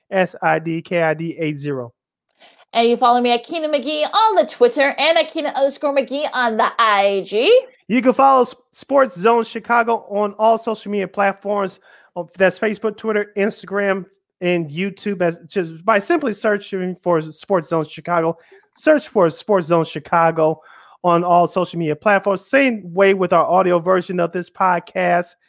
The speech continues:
Speaker 1: Second, uh, um, S-, Second City Sports, our audio version of the podcast at War Media. Once again, at W A R Media. That's Facebook, Twitter, Instagram, and YouTube. Once again, at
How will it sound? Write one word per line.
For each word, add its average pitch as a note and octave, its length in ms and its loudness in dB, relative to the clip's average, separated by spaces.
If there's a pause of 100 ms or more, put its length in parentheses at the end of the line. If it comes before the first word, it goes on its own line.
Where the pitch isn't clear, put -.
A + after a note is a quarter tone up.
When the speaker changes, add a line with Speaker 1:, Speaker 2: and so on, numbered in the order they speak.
(600)
Speaker 1:
Second, G3 600 -2
uh, E3 240 2 (120)
um, D3+ 380 0
S-, E3+ 300 -10
Second F#3 200 0
City F#3 180 -4
Sports, F3+ 240 -4
our D#3+ 100 0
audio F3 260 2
version E3+ 240 0
of E3 100 -4
the F3+ 60 -4
podcast E3+ 300 0
at E3 100 -2
War F3 240 2
Media. F3 280 -2
Once F#3 240 -4
again, E3+ 200 -4 (240)
at F3 220 0
W F3 320 -2
A E3 160 0
R D3+ 320 0
Media. F3 300 -2
That's D#3 180 -2
Facebook, F#3+ 360 -6
Twitter, F3+ 380 -6
Instagram, E3+ 560 -4
and D3 100 -8
YouTube. F3 340 -8 (340)
Once G#3+ 220 2
again, F#3+ 240 2
at D#3 200 2